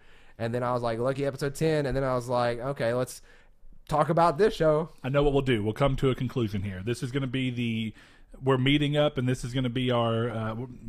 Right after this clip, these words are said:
Speaker 2: why can I not think of the word right now? Where two people, um, compromise. Our compromise <laughs> for this situation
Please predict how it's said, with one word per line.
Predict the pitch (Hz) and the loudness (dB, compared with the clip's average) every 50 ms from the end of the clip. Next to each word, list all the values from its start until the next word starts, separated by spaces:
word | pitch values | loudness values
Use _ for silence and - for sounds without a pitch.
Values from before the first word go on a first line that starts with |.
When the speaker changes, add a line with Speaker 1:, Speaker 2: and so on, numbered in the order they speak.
| 113 | -4
Speaker 2:
why | 113 127 127 127 123 | -2 0 0 0 -2
can | 123 - - 131 | -4 -4 -4 -2
I | 127 123 | -2 -2
not | 123 123 120 110 | -2 -4 -6 -6
think | - 131 127 123 | -6 -6 -6 -6
of | 131 123 | -6 -8
the | 123 127 127 127 135 | -6 -6 -4 -4 -4
word | 127 139 165 175 139 | -4 -4 -4 -4 -4
right | 113 110 107 | -4 -4 -4
now? | 110 110 107 - _ _ - - - - _ _ - | -4 -4 -6 -8 _ _ -20 -20 -20 -20 _ _ 0
Where | 120 117 120 120 | 2 4 4 4
two | 120 - - - - 139 135 131 | 2 -2 -8 -6 -4 -2 -2 -2
people, | - - 131 123 - 131 127 127 127 135 135 - - - - - - - - - | -2 -2 -2 -2 -2 -2 -2 0 0 -2 -4 -6 -14 -20 -20 -20 -20 -18 -12 -8
um, | 131 123 123 123 123 127 123 131 135 139 139 143 - - _ - - - - - - - - - - - - - - | -4 -4 -2 -2 -2 -2 -2 -4 -4 -6 -8 -12 -16 -20 _ -20 -20 -20 -20 -20 -20 -20 -20 -20 -20 -18 -18 -16 -14
compromise. | - - - - 254 285 - - 143 113 104 95 87 82 80 95 107 - - - - - - - - | -10 -4 -2 0 0 0 -2 -2 -4 -2 -2 -4 -8 -10 -10 -12 -14 -16 -16 -20 -20 -20 -8 0 2
Our | 147 156 | 2 2
compromise | - - 220 240 233 220 180 160 139 131 117 - - - - | 4 4 4 4 6 6 6 8 8 6 6 2 -2 -6 -6
<laughs> | - | -6
for | - - | -6 -2
this | 143 151 - | 0 0 0
situation | - - 131 120 - 127 120 117 120 120 - 127 131 | 2 0 0 0 2 2 4 4 4 4 2 -2 -2